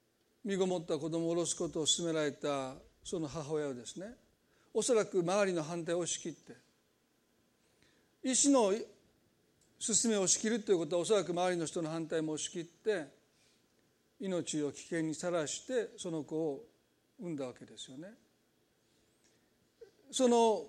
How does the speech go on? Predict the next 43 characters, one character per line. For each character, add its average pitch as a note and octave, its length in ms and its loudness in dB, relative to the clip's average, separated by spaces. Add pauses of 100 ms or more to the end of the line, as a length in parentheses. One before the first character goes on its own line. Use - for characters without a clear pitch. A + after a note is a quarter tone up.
生 - 40 0
ま A#3+ 140 6
れ G3+ 100 6
た F#3 140 2
我 E3+ 420 4
が G3 140 2
子 F#3+ 160 0
を E3+ 40 2
抱 F#3 200 4
い E3+ 60 0
た D#3+ 100 -2
時 C#3+ 260 -6
に、 C#3+ 220 -2 (1900)
こ G3 140 -4
の F#3+ 100 -2
父 F3+ 320 0
が D#3+ 340 2 (600)
帰 - 160 -14
郷 F3+ 180 2
し - 160 -2
た D#3+ 120 0
息 D3+ 280 0
子 D#3+ 120 -2
に D3 160 -2
語 D3+ 140 -10
っ C#3+ 40 -10
た、 C#3 600 -8
死 - 260 -4
ん F#3 120 -6
で F#3 120 2
い G3 60 -2
た F3+ 320 -4 (160)
の G#3 120 -10
に F#3 220 -10 (180)
生 - 80 -14
き - 60 -20
返 A#3+ 200 -6
っ - 40 -6
た、 G#3+ 140 -10
ね、 F3+ 80 -8 (2500)
本 C4 220 4
来 G#3 160 6
も G3+ 360 2